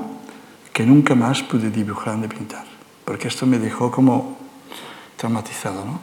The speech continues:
Y, pero cuando dibujaba, sí, también. Pero en cambio, cuando hice, toqué el violonchelo, me pasó este sentimiento de decir, Qué fantástico, he estado haciendo un esfuerzo y sale algo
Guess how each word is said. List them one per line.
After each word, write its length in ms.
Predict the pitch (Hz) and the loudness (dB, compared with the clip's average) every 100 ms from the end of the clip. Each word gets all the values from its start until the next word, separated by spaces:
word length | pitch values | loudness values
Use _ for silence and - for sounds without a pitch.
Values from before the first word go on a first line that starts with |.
| - - | -14 -10
Y, 160 | - - | -8 -6
pero 580 | - 156 160 - - - | 4 8 8 6 -2 4
cuando 240 | 123 123 | 6 8
dibujaba, 380 | 131 127 143 135 | 8 6 2 2
sí, 160 | 160 | 0
también. 360 | 139 107 98 95 - - - - | 0 0 -2 -6 -10 -10 -10 8
Pero 120 | 135 | 12
en 80 | 139 | 12
cambio, 260 | 185 190 | 12 10
cuando 220 | 170 143 143 | 12 12 12
hice, 260 | 143 160 | 10 4
toqué 240 | - 135 165 | 4 4 4
el 60 | |
violonchelo, 480 | 160 151 135 151 175 185 - - - - - - - - - - | 6 6 6 4 2 -2 -8 -18 -20 -20 -20 -20 -20 -20 -20 -4
me 60 | 123 | 0
pasó 260 | 135 - | 2 2
este 200 | 156 - | 0 0
sentimiento 500 | 135 151 123 135 156 | 0 2 8 8 10
de 80 | 160 | 8
decir, 360 | 135 123 - - - - - - - - - - - - - - - - - - | 6 2 -2 -12 -16 -16 -18 -20 -20 -20 -20 -20 -20 -20 -20 -20 -20 -20 -14 -8
Qué 140 | 135 | -6
fantástico, 640 | - 101 - 131 - 120 - - - | -6 -6 -4 -4 -4 -6 -8 -12 -10
he 60 | |
estado 380 | 131 - 139 131 | -8 -4 -4 -2
haciendo 300 | - 147 123 | 4 6 8
un 120 | 110 | 4
esfuerzo 580 | 107 - 147 147 - - - - - - - - - - - | 0 0 0 0 -4 -6 -8 -20 -20 -20 -20 -20 -20 -20 -4
y 180 | 160 247 - - - - - | -2 -2 -6 -18 -20 -14 -8
sale 420 | - 127 135 123 | -4 -2 0 2
algo 360 | 131 131 170 | 0 0 -4